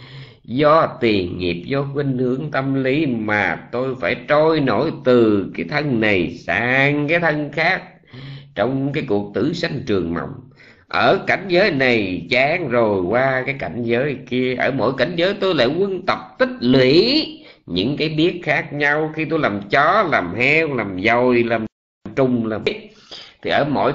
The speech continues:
kiếp như vậy tôi lại quân tập những cái biết những cái biết khác nhau về cuộc đời mà dĩ nhiên chỉ là trên cái khía cạnh hiện tượng mà thôi.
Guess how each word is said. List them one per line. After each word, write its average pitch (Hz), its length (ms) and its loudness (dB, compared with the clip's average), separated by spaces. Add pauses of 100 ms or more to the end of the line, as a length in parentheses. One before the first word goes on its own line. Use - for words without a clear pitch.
kiếp 220 140 2
như 175 220 0
vậy 127 240 0
tôi 175 120 0
lại 123 120 2 (100)
quân 208 220 -2
tập 117 220 2
những 131 160 -2
cái 180 100 0
biết 220 420 0 (760)
những - 140 -10
cái 139 100 -6
biết 160 320 -4
khác 196 260 0
nhau 196 320 2
về 135 200 0
cuộc 110 180 -6
đời 104 300 4
mà 90 120 -2
dĩ 95 340 -2
nhiên 165 300 -2
chỉ 294 280 2
là 160 340 2
trên 147 240 -4
cái 160 160 -8
khía 180 140 -2
cạnh 160 340 -4
hiện 101 300 -4
tượng 92 420 -2
mà 82 200 -6 (220)
thôi. - 200 -20